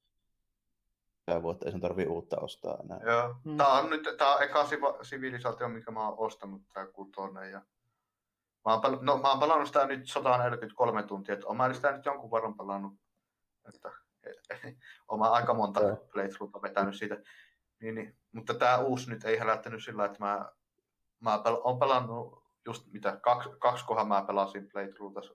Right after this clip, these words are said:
Speaker 2: sitä uudestaan. Ja sen jälkeen ei oo nyt huvittanut lisää, lisää oikein
Speaker 1: Se taitaa
Speaker 2: pelata.
Speaker 1: olla tuossa uudessa vähän silleen streamlinettu sitä kampanjaa.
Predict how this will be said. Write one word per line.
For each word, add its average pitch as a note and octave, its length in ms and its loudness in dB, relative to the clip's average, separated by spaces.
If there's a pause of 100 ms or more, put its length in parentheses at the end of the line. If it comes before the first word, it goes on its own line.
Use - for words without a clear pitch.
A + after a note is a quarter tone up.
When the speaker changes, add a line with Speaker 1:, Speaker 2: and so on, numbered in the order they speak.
(140)
Speaker 2:
sitä G2+ 280 -2
uudestaan. G2+ 520 -2 (640)
Ja A2+ 80 0
sen A#2 260 2
jälkeen A#2 360 2
ei A2+ 100 0
oo A#2 60 4
nyt A2+ 220 -8 (120)
huvittanut A#2 440 -4
lisää, A2+ 400 -4
lisää A#2 320 -4
oikein G#2 220 -4
Speaker 1:
Se G#2 40 0
taitaa - 180 6
Speaker 2:
pelata. D#3 140 8
Speaker 1:
olla D#3+ 100 4
tuossa D#3 240 -4
uudessa C3+ 400 2
vähän A#2 200 -4
silleen A#2 200 -2
streamlinettu G2+ 680 -2
sitä G2+ 180 -4
kampanjaa. G2+ 580 -4